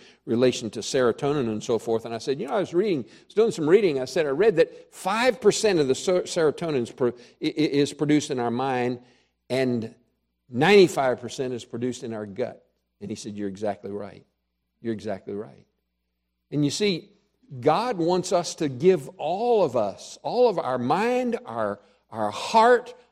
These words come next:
our reins, to give them to the Lord. We are transformed in the image of Christ by daily renewing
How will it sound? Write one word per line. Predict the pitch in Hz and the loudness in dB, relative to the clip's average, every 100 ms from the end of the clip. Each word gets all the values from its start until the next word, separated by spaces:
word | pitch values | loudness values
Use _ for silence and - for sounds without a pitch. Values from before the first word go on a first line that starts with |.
| - | -4
our | 127 120 | 0 0
reins, | 123 156 190 208 226 220 180 - _ _ - | 2 4 6 6 6 0 -4 -8 _ _ -8
to | |
give | 123 147 190 170 | -2 6 6 4
them | 165 | -2
to | 160 | -2
the | 147 156 | -4 -2
Lord. | 160 117 95 - _ _ - | -2 -2 -4 -10 _ _ 2
We | 180 160 | 6 6
are | |
transformed | 147 - 220 254 240 - - 170 147 131 | 4 -2 0 4 4 2 0 2 2 2
in | 139 | 0
the | 143 | 0
image | 156 220 247 214 196 | 2 2 2 2 2
of | 165 | 0
Christ | - 170 131 104 - _ _ _ - | -2 0 0 -2 -8 _ _ _ -8
by | 123 | -6
daily | 123 131 175 190 185 180 | -2 2 4 6 4 2
renewing | 143 135 135 165 175 180 170 | 0 0 4 6 6 4 -2